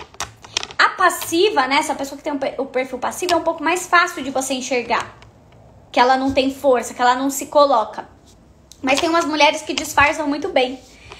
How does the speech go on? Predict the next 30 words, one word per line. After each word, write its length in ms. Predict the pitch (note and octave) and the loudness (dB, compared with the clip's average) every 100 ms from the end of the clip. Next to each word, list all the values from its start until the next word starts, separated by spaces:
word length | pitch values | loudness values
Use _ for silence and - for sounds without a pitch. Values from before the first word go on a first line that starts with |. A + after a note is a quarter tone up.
| - - | -12 -4
Porque 720 | C#4 C#4 D#4+ D4 D4+ D4 - - - | -4 -2 4 6 6 2 -4 -16 0
a 140 | - D#4+ | 2 2
vida 280 | G#4 A#4 - - | 2 2 2 4
toda 340 | E4 G#4 E4+ | 6 6 2
elas 300 | D4 D4 D4 | 0 0 0
vestiram 400 | - - D#4+ D#4+ | -4 -8 -4 -2
uma 160 | D#4+ F#4+ | 0 0
máscara 680 | E4+ D#4+ E4 - D#3 - - - - - - | 2 0 0 -6 -6 -6 -12 -20 -20 -16 -2
de 120 | C#4 | 2
arrogante, 840 | C4 D4+ D4+ B3 D4+ C#4+ C4+ - A3+ | 4 6 4 6 6 6 0 -6 -10
de 100 | C4 | -6
falante, 1200 | D4+ C#4+ D4 D4 C#4+ C#4 C4+ - C#4 - - - | 2 4 4 4 2 2 -4 -6 -10 -12 -20 -16
de, 340 | A3+ C#4 - - | -10 -10 -10 -16
de 180 | G#3+ D4 | -12 -8
tenta 380 | - C#4+ D4 D4+ | 0 0 2 -2
fazer 220 | D#4 C#4+ | -2 -2
acontecer. 680 | C#4 D4+ D4+ D#4+ - E4+ E4+ - - - - - _ - - _ _ | -2 -4 -4 -6 0 2 2 -6 -20 -20 -20 -20 _ -20 -20 _ _
Só 320 | - - G#4 | -8 2 4
que 80 | A#4 | 4
essa 160 | G4+ F#4+ | 0 2
mulher, 240 | F4+ F#4+ | 4 4
ela 220 | F#4+ F#4 | 4 2
não 260 | F#4 F#4 A#4+ | 0 -2 -2
tem 200 | G#4 G4 | -4 -4
um 80 | G4 | -4
fortalecimento 640 | G4 F#4+ F4 F4 E4 E4+ | -4 -4 -4 -4 -4 -4
emocional. 460 | E4+ F4 F4 C4 C4+ - _ _ _ - - | -4 -4 -4 -6 -10 -14 _ _ _ -20 -4
Porque 280 | F4+ F4+ G4 | -2 -2 -2
fortalecimento 920 | - A4 - G#4+ F#4 - D#4 D#4+ D#4 | 4 4 6 4 4 -4 -2 -2 0
emocional, 640 | C4+ C4+ A#3 A3+ C#4 E4 | -2 -2 -4 0 2 2